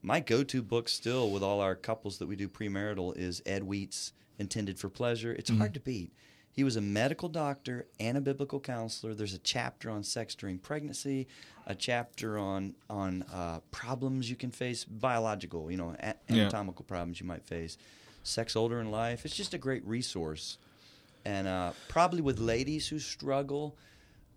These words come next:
Speaker 1: maybe with a past of abuse or an abortion or things that might cause them to struggle in this area, Linda Dillow's book, Intimate Issues
Speaker 2: Yeah.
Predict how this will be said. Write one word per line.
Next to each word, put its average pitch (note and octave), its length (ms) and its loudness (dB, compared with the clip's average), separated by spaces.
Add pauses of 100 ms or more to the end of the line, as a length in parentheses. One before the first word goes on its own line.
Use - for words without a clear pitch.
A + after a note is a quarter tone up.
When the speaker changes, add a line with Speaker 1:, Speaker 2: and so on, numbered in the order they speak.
Speaker 1:
maybe B2+ 320 0
with A#2+ 160 2
a G#2+ 60 0
past A#2+ 440 -4
of G#2+ 100 -4
abuse A#2 600 -2
or G#2 160 0
an G2 160 -2
abortion A2+ 560 -2
or G#2 60 -6
things D#3 380 -2
that - 120 -4
might B2+ 440 -2
cause B2 380 -4
them A2+ 180 -4
to G2+ 80 -8
struggle A#2 340 -6
in A2+ 80 -4
this G#2+ 180 -6
area, G#2+ 400 0 (340)
Linda B2 440 2
Dillow's G#2 600 2
book, F#2+ 420 -2
Intimate A#2 500 -4
Issues E2 540 -4
Speaker 2:
Yeah. F3 160 2